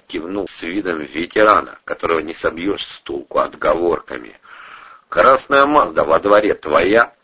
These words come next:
спросил Атасов. "Ах, Мазда!" — растерялся Андрей. "Ну да, в общем-то, та самая типа тачка, которую я пробивал через гаи". Врать не имело смысла.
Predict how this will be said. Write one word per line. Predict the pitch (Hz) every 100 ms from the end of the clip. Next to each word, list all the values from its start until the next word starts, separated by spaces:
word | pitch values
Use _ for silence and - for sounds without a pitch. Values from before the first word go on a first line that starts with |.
| _
спросил | - - 95 90 - 71
Атасов. | 69 - 82 - - _ _ - - - -
"Ах, | - 147 151 - -
Мазда!" — | 92 135 139 90 90 -
растерялся | 82 92 123 110 80 - 95
Андрей. | 104 98 76 62 _ _
"Ну | 135 202
да, | 208 233 - 76
в | 60 - 78
общем-то, | 113 - 78 - 62 - _ _
та | - -
самая | - 147 147 139
типа | - 151 - 131
тачка, | _ 143 131 - 117
которую | 120 113 135 131 123
я | 117
пробивал | - 117 113 117 120 123
через | 110 - 113 104
гаи". | 85 113 107 123 135 _ _ _
Врать | 76 87 90 104
не | 87 78
имело | 87 92
смысла. | - - 98 90 - 65 -